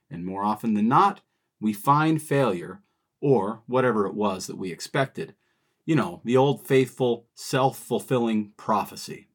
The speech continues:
When we feel anxiety or depression, we are living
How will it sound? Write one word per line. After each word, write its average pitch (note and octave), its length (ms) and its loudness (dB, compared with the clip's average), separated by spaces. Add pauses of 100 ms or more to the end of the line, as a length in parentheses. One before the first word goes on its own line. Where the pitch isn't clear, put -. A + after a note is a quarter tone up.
(1040)
When D3+ 180 4
we D3 120 6
feel A#3+ 340 -4
anxiety C#3+ 580 2
or A#2+ 80 0
depression, G#2 600 -4
we D3 160 0
are D#3+ 60 -2
living D#3+ 560 -2